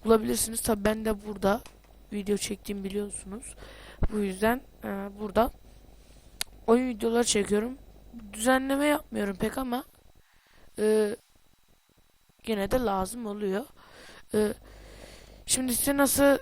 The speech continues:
e, video birleştireceğimizi anlatacağım. Hayır,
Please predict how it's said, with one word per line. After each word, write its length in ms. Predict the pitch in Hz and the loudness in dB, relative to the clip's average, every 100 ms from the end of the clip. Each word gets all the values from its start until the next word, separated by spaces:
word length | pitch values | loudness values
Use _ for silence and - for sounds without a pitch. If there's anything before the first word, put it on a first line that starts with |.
| - | 4
e, 400 | 226 220 220 220 226 | 8 8 8 6 4
video 500 | 240 240 247 247 208 | 0 6 6 4 -2
birleştireceğimizi 880 | 208 220 208 226 202 214 220 208 220 | 2 2 2 -2 0 0 0 0 0
anlatacağım. 680 | 208 196 - - 233 269 - - | 2 -2 -2 2 2 0 -10 -6
Hayır, 460 | 233 202 - - | -2 0 -2 -8